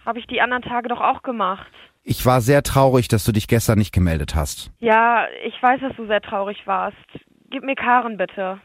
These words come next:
Speaker 2: Chris gibt Fraukes Schwester Karen das Handy. Ohne ihre Schwester zu begrüßen, fängt Frauke direkt an zu reden.
Speaker 1: Bitte frag mich nicht aus.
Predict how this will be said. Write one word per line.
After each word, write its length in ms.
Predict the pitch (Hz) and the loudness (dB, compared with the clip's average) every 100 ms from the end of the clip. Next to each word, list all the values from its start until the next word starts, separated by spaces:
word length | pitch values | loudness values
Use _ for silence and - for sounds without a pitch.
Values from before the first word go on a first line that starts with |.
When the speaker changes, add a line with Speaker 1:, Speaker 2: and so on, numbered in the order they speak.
| - | -4
Speaker 2:
Chris 260 | - - | -2 0
gibt 220 | 165 - - | 0 -2 0
Fraukes 340 | 117 117 127 | 0 2 0
Schwester 300 | 131 120 123 | 0 0 0
Karen 340 | - 123 123 | 2 2 2
das 180 | 82 78 | 2 2
Handy. 320 | 92 85 117 - - - - | 2 2 0 -2 -14 -12 0
Ohne 200 | 135 196 | 4 4
ihre 200 | 123 123 | 4 2
Schwester 340 | - 147 - | 2 2 2
zu 140 | - 104 | -2 0
begrüßen, 500 | 104 117 147 160 156 | 2 2 2 2 0
fängt 300 | - 135 - | 2 0 2
Frauke 340 | 98 113 127 | 2 2 0
direkt 340 | 101 120 127 - | 0 0 0 0
an 120 | 113 | 0
zu 160 | 123 | 2
reden. 340 | 107 90 76 73 | 2 2 0 -2
Speaker 1:
Bitte 240 | - - 285 | -2 -4 -4
frag 280 | - 254 254 | 0 -2 -2
mich 160 | 240 | -10
nicht 240 | 262 262 - | -8 -4 0
aus. 340 | 240 202 | 0 -2